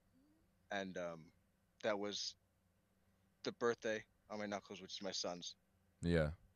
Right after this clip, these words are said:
Speaker 1: And
Speaker 2: You have a son?
Speaker 1: Yeah.
Speaker 2: What? I didn't know that.
Speaker 1: <laughs>
Speaker 2: How old is he?
Speaker 1: Yeah. Uh, year and four months.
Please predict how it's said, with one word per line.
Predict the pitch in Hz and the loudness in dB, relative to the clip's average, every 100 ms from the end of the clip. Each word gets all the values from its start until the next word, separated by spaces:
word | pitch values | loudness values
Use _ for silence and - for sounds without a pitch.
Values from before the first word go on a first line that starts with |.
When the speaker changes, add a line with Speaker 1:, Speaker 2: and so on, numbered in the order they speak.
| _ _ _ _ _ _ - | _ _ _ _ _ _ -2
Speaker 1:
And | 98 90 87 - - | 0 0 -2 -14 -4
Speaker 2:
You | 87 127 | 6 8
have | 135 | 8
a | |
son? | - - 120 175 185 - _ _ _ _ _ _ _ _ | 6 4 4 4 -2 -12 _ _ _ _ _ _ _ _
Speaker 1:
Yeah. | 113 92 - _ _ - | 0 0 0 _ _ -4
Speaker 2:
What? | 110 120 127 - - - - - | 2 4 2 -2 -12 -14 -18 -6
I | 78 | -4
didn't | 76 | -2
know | 71 71 | -2 -2
that. | 67 65 - | -2 -4 -6
Speaker 1:
<laughs> | - - - | -6 -6 2
Speaker 2:
How | 85 | 6
old | 95 95 | 8 6
is | 104 | 6
he? | 151 | 4
Speaker 1:
Yeah. | 110 - - - - - _ _ _ _ _ _ 113 | 2 -2 -16 -20 -20 -20 _ _ _ _ _ _ -6
Uh, | 110 107 107 107 104 | -2 0 0 0 -2
year | 104 131 160 | 0 2 2
and | |
four | - 180 | 2 -2
months. | 185 220 - | -2 -6 -10